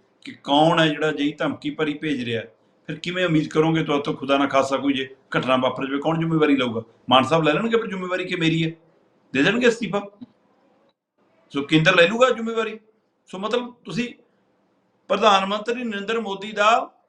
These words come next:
ਪਹਿਲਗਾਮ ਵਾਲਾ ਦੌਰਾ ਇਹਨਾਂ ਨੇ ਇਸ ਲਈ ਰੱਦ ਕਰਤਾ ਸੀ ਕਿ ਇਹਨਾਂ ਨੂੰ ਸੂਚਨਾ ਮਿਲੀ ਸੀ ਕਿ ਉੱਥੇ ਕੁਛ ਹੋ ਸਕਦਾ ਹੈ।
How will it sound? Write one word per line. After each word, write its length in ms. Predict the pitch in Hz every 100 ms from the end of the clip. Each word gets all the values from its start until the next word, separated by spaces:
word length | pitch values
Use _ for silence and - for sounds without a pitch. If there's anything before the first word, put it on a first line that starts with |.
| _
ਪਹਿਲਗਾਮ 480 | 165 180 196 208 208
ਵਾਲਾ 180 | 214 226
ਦੌਰਾ 400 | 165 160 190 214
ਇਹਨਾਂ 140 | 233
ਨੇ 80 | 240
ਇਸ 200 | 196 190
ਲਈ 100 | 220
ਰੱਦ 200 | 208 196
ਕਰਤਾ 220 | 196 185
ਸੀ 80 | 202
ਕਿ 80 | 214
ਇਹਨਾਂ 120 | 247
ਨੂੰ 100 | 226
ਸੂਚਨਾ 360 | 196 170 220
ਮਿਲੀ 160 | 214 190
ਸੀ 200 | 170 233
ਕਿ 60 | 233
ਉੱਥੇ 140 | 233
ਕੁਛ 140 | 233
ਹੋ 200 | - 190
ਸਕਦਾ 320 | 202 196 190 143
ਹੈ। 160 | -